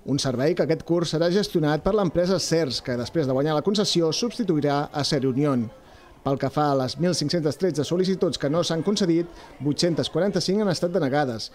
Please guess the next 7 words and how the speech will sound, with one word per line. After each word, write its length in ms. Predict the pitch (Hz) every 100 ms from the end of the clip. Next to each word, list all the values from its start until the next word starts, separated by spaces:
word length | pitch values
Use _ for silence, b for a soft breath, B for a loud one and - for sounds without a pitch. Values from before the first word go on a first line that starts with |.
| B -
cinc-centes 400 | 139 147 135 120
vuitanta-vuit 480 | 147 151 165 156
s'han 160 | - 151
rebutjat 400 | 165 170 151 139
per 160 | 139 143
irregularitats 640 | 165 190 196 170 135 127
documentals 720 | 143 165 208 165 151 156 -